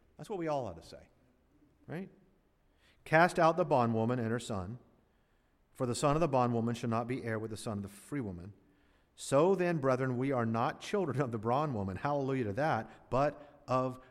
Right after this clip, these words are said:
the free." We're not under the law, we're under grace. So that Paul is using the facts of what happened then as an allegory of grace and law, but clearly he saw the facts as we do. Isaac, not Ishmael,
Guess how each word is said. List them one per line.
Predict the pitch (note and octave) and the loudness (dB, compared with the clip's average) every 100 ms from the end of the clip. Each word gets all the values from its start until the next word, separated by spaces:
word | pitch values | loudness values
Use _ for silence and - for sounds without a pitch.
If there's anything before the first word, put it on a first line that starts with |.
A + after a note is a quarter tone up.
| - | -8
the | G#2+ A2 A2 - | -4 -4 -4 -14
free." | - - C3+ G2+ - G#2+ | 6 10 10 8 -4 -6
We're | G#2+ | 0
not | B2 D#3 | 2 2
under | F#3 | 0
the | F3 | 2
law, | A#2 G#2 G2 - | 4 2 0 -6
we're | G#2+ | -6
under | G2 F#2+ | -4 -4
grace. | G2 F2 E2 - - _ _ _ _ _ _ _ _ _ - | -8 -10 -12 -18 -20 _ _ _ _ _ _ _ _ _ -4
So | F3 | 2
that | E3+ - | 2 6
Paul | E3+ G#3 A3+ | 8 10 8
is | F3+ | 4
using | E3+ F3 | 2 2
the | D3+ | 2
facts | - F3 F3+ D3 C#3 - - - | 0 4 6 6 4 -4 -14 -8
of | C3+ | 0
what | D3 | 2
happened | C3 E3 F#3+ D#3 | 4 4 4 0
then | C3 B2 B2 - - | -2 -2 -4 -8 -2
as | D3+ C#3+ | 0 2
an | C#3 | 6
allegory | E3 G3 D#3 C#3+ C3 | 6 6 6 6 4
of | A#2+ | 2
grace | B2+ D#3 F#3 D#3+ | 2 2 2 -2
and | C#3+ C3 | -4 -2
law, | D3 C#3 G#2+ | 2 2 2
but | C3 - | -2 -6
clearly | - C#4+ A#3 D3 B2+ - - | -4 0 2 2 0 -4 -2
he | F3 | -2
saw | E3 G3 D3 | 2 2 2
the | B2 | 0
facts | - C4 B3 E3+ - | 2 4 6 4 2
as | - F3 D#3+ | 0 2 2
we | C3+ D#3+ D#4 D4 | 0 0 0 4
do. | F#3+ C#3+ C3 C3 C3+ - - | 6 6 4 0 -2 -10 -6
Isaac, | D#3+ F#3+ B3 A#3+ A#3+ - | 4 6 6 4 0 0
not | C3+ C#3 E3 G3 | 0 2 2 0
Ishmael, | F#3+ - D#3+ C#3 B2+ B2 | -2 -2 -4 -2 -2 -4